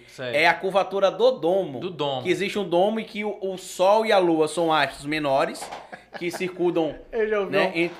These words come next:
Speaker 2: entre, no, no, no céu, né, vão girando, e que não dá pra gente ver, que até perguntaram, "Então se fosse plano, por que que a gente bota um telescópio e não dá pra ver?" Ele diz que é por causa da perspectiva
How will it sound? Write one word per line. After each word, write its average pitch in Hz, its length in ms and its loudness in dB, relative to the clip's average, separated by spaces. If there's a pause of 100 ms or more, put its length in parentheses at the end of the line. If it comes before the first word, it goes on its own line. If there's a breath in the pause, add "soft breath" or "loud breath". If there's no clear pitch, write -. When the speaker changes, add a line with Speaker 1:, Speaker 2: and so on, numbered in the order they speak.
Speaker 2:
entre, 165 440 -2
no, 151 220 -6
no, 147 180 -6
no 143 160 -10
céu, 175 640 0 (220)
né, 151 260 0
vão 143 300 -6
girando, 156 680 -2 (300 loud breath)
e 170 140 -4
que 196 460 -6
não 226 280 0
dá 196 220 6
pra 233 180 2
gente 202 260 -4
ver, 160 420 0
que 170 100 -2
até 170 180 0
perguntaram, 180 360 -4
"Então 233 280 -4
se 262 140 -6
fosse 240 300 -2
plano, 220 260 -2
por 220 60 -14
que - 80 -2
que 262 80 -6
a - 20 -2
gente 262 120 -8
bota 233 240 4
um 214 60 -10
telescópio 208 440 2
e - 20 -6
não 190 60 -4
dá 196 100 4
pra 202 160 -2
ver?" 165 280 -2 (220 loud breath)
Ele 151 140 -6
diz 175 180 -10
que 202 60 -4
é 185 40 2
por - 80 -8
causa 175 160 0
da 175 120 0
perspectiva 175 1300 -4